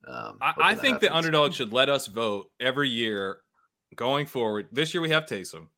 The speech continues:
Speaker 2: but every year going forward, we should be able to choose a, a non-tight, someone who's definitely not a tight end who gets tight end <laughs> eligibility.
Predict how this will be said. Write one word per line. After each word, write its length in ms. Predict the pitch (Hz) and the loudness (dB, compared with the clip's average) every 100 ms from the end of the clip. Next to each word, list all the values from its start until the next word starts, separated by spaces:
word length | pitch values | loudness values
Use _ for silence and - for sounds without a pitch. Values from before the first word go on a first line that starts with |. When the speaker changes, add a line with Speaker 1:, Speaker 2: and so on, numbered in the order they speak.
| _ | _
Speaker 2:
but 120 | 117 - | -12 -6
every 240 | 139 160 | -2 0
year 100 | 156 | 2
going 180 | 139 131 | 2 0
forward, 240 | 131 113 | 0 -2
we 80 | 104 | -2
should 120 | 110 127 | -6 -2
be 80 | |
able 140 | 127 117 | 0 0
to 80 | 107 | -2
choose 720 | - - 170 117 101 95 - _ _ _ _ _ 113 | -6 -4 -2 -2 -4 -10 -18 _ _ _ _ _ -2
a, 180 | 120 117 - 127 | 0 -2 -4 0
a 320 | 113 110 104 | 2 2 0
non-tight, 1000 | 104 117 131 175 196 - 175 151 147 139 | -2 2 4 4 2 0 2 2 2 -2
someone 200 | 165 175 | 0 2
who's 160 | 160 - - _ | 2 -2 -14 _
definitely 500 | - 175 254 233 202 | 2 2 2 0 2
not 200 | 180 160 | 4 2
a 20 | |
tight 260 | 160 160 147 | 2 2 2
end 300 | 117 107 107 _ _ - | 2 -2 -4 _ _ -8
who 140 | - 127 - | -2 2 2
gets 240 | 123 - | 2 2
tight 160 | 131 120 | 2 2
end 140 | 110 | 0
<laughs> 20 | |
eligibility. 640 | 101 110 110 101 87 - | -2 -6 -8 -8 -8 -10